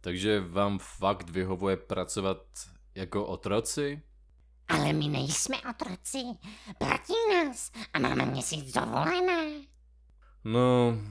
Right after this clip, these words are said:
Speaker 1: dobře, ale furt jste únosci. Unesli jste malé dítě.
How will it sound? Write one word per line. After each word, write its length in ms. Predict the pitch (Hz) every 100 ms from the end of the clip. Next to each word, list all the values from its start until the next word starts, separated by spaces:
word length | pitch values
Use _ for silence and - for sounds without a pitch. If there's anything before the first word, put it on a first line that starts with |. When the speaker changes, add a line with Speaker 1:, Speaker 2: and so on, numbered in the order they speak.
| 104 - - - -
Speaker 1:
dobře, 580 | 98 120 107 92 80 78
ale 300 | 78 80 78
furt 400 | - - 151 139
jste 200 | - 135
únosci. 840 | 139 143 135 - - 82 71 78 - - -
Unesli 340 | 117 131 131 123
jste 180 | -
malé 280 | 131 127 127
dítě. 500 | 113 156 - 82 80